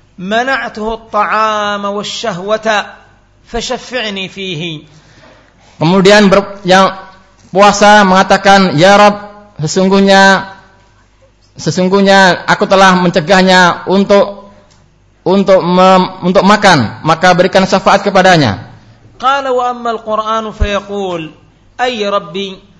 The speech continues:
Speaker 1: منعته النوم بالليل فشفعني فيه."
Speaker 2: Adapun Al-Qur'an mengatakan, "Ya Rabb, sesungguhnya aku menghalangi dia dari tidur di malam hari,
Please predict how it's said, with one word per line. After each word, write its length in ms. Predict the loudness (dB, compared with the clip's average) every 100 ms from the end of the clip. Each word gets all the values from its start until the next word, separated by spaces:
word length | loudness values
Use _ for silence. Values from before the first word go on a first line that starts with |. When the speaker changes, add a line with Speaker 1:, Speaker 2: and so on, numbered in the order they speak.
| _ _
Speaker 1:
منعته 640 | -8 -6 -4 -6 -6 -8 -8
النوم 420 | -8 -4 -4 -4 -8
بالليل 640 | -8 -8 -6 -4 -4 -6 -8 -12 -18 -20 -10
فشفعني 720 | -8 -4 -6 -6 -8 -6 -8 -8
فيه." 300 | -10 -10 -10 -12 -16 _ _ _ _ _ _ _ _ _
Speaker 2:
Adapun 320 | 0 2 2
Al-Qur'an 480 | 2 2 2 2 4
mengatakan, 880 | 2 2 0 2 4 4 0 -8 -6
"Ya 240 | 2 4
Rabb, 220 | 6 4 2 -10 -20 -18 -16
sesungguhnya 480 | -4 -2 0 2 0
aku 160 | 0
menghalangi 480 | 2 2 4 2 2
dia 560 | 0 2 4 2 0 -6
dari 320 | 0 2 2 0
tidur 320 | 0 0 0
di 60 |
malam 260 | 2 2 2
hari, 400 | 4 4 2 -2